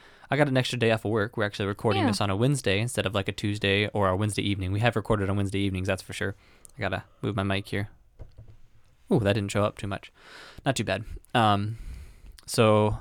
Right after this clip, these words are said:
Speaker 1: I was able to go out and play. Oh, yeah, we're recording this on a Wednesday. I lost my train of thought.
Speaker 2: Yeah, but during the day, not late
Speaker 1: Yes.
Speaker 2: at night when we're all
Speaker 1: Yeah, it's
Speaker 2: tired.
Speaker 1: like, I don't have a time.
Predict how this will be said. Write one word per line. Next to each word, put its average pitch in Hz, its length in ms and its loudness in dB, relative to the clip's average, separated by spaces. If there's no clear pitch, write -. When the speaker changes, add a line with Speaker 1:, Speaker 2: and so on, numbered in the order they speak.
Speaker 1:
I 120 40 0
was 117 60 4
able 110 120 4
to 113 60 2
go 113 80 4
out 104 100 6
and 101 80 -2
play. 104 340 2
Oh, 143 140 8
yeah, 120 200 6
we're 113 100 4
recording 143 260 6
this 123 100 2
on 120 80 2
a 110 40 2
Wednesday. 107 380 2
I 107 60 -2
lost 98 160 -2
my 98 60 -8
train 98 180 -6
of 92 80 -8
thought. - 60 2
Speaker 2:
Yeah, - 200 2
but 208 220 4
during 185 220 8
the 170 80 6
day, - 240 4
not - 420 2
late 151 200 6
Speaker 1:
Yes. 147 80 4
Speaker 2:
at - 40 -4
night 135 220 2
when 135 120 -4
we're 131 240 -4
all - 80 4
Speaker 1:
Yeah, 104 60 6
it's 107 80 2
Speaker 2:
tired. 123 260 6
Speaker 1:
like, - 80 -12
I 110 80 0
don't 107 80 0
have 101 100 -2
a 101 60 -4
time. 98 260 -2